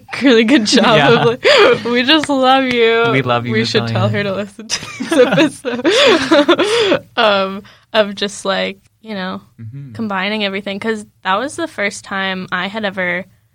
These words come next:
Speaker 1: done anything like that,
Speaker 2: Really?
Speaker 1: too. Um, yeah, before I went to K S S, I had never had,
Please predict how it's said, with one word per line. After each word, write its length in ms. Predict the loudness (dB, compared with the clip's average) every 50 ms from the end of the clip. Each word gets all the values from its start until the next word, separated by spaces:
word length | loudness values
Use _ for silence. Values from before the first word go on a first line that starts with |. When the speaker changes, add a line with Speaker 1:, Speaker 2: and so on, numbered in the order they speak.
| _ _ _ _ _ _ _ -18
Speaker 1:
done 200 | -14 -12 -12 -10
anything 400 | -10 -10 -12 -12 -12 -12 -12 -12
like 260 | -12 -12 -14 -14 -12
that, 180 | -8 -6 -4 -4
Speaker 2:
Really? 180 | -2 -4 -4 -4
Speaker 1:
too. 560 | -6 -6 -4 -4 -4 -4 -4 -6 -6 -8 -8 -6
Um, 440 | -4 -4 -4 -4 -6 -8 -10 -12 -16 _ _ _ _ _ _ _ _
yeah, 240 | -6 -2 -2 -2 0
before 580 | -2 -4 -6 -6 -12 -12 -6 -4 -2 -2 -2 -2
I 140 | -4 -4
went 160 | -6 -8 -10 -12
to 80 | -14 -12
K 180 | -10 -8 -8 -8
S 140 | -8 -8 -8
S, 220 | -8 -8 -8 -8 -8
I 60 | -8
had 120 | -8 -8
never 240 | -8 -8 -8 -8 -10
had, 440 | -8 -8 -6 -6 -6 -6 -8 -12